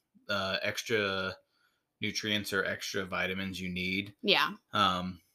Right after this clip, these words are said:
Speaker 1: do I think every single one of them is absolutely true? No. Do I think those fat burners are a hundred percent?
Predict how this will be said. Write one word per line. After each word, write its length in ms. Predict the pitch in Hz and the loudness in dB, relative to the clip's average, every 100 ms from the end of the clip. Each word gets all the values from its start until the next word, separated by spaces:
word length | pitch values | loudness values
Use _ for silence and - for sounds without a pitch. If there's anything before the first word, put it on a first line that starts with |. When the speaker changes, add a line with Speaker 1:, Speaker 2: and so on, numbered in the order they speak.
| _ - | _ 4
Speaker 1:
do 80 | |
I 140 | 101 104 | 6 6
think 340 | - 110 101 | 4 0 2
every 200 | 98 110 | 0 0
single 320 | 110 127 107 101 | 0 0 0 2
one 160 | 104 | 2
of 60 | 104 | 4
them 120 | 104 | 4
is 80 | 101 | 2
absolutely 340 | 104 110 101 | 2 2 0
true? 200 | - 123 | 2 2
No. 200 | 104 85 | 0 -2
Do 140 | 90 104 | 0 0
I 80 | |
think 240 | 101 117 95 | 2 -2 2
those 540 | 104 98 95 95 90 | 2 4 0 0 -2
fat 300 | - 110 - | 2 2 4
burners 640 | 113 117 123 127 131 123 | 2 4 4 4 2 2
are 180 | 123 123 | 4 4
a 40 | 120 | 4
hundred 200 | 135 127 | 0 -2
percent? 340 | 127 143 | -2 -2